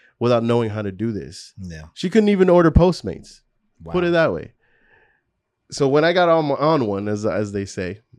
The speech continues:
Speaker 2: <laughs>
Speaker 1: I went and I gave her a speech. They call it daddy lectures. And I put her on game. I said, "Look, here's chat G P T.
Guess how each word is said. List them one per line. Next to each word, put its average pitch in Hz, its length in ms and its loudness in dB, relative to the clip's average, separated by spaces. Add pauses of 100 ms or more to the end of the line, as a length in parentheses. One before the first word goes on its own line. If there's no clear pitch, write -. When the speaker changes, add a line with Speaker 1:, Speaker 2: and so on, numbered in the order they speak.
(400)
Speaker 2:
<laughs> 117 580 -14
Speaker 1:
I 113 120 0
went 127 260 2
and 123 120 0
I 117 40 -2
gave 113 220 -4
her 123 80 -4
a 117 80 -4
speech. - 560 -14 (380)
They 113 100 -2
call 110 220 -2
it 92 100 -8
daddy 98 300 -6
lectures. 82 560 -14 (600)
And 107 600 -4
I 107 80 -6
put 139 220 -2
her 151 80 0
on 151 160 -2
game. 170 260 0
I 101 60 -2
said, 104 180 -8
"Look, 101 240 -6
here's 95 180 -12
chat 92 260 -10
G 95 80 -12
P 95 180 -10
T. 143 420 -4